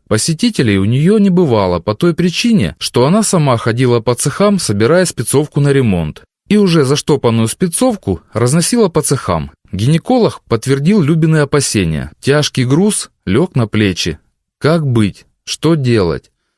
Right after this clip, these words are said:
Валерочке только год исполнился. О каком втором ребёнке может быть речь?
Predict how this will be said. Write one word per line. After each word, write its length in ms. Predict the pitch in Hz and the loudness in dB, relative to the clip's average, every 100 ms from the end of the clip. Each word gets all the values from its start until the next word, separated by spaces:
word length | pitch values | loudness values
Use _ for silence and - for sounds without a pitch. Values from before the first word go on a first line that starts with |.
| _ | _
Валерочке 600 | 92 101 180 202 143 - | -2 2 2 2 -2 -4
только 320 | 110 175 165 185 | -2 -2 0 0
год 280 | 170 147 117 | 2 0 -2
исполнился. 720 | - 117 101 87 78 - 76 _ - | -4 -2 0 -2 -6 -8 -10 _ -10
О 100 | 101 | -8
каком 340 | 101 123 202 214 | -4 -2 0 0
втором 400 | - 143 165 139 | 0 0 0 0
ребёнке 460 | 135 180 208 120 | 0 0 0 -2
может 340 | 104 160 165 110 | 0 0 0 -2
быть 240 | 123 135 | -2 0
речь? 380 | 110 95 - | 0 0 -4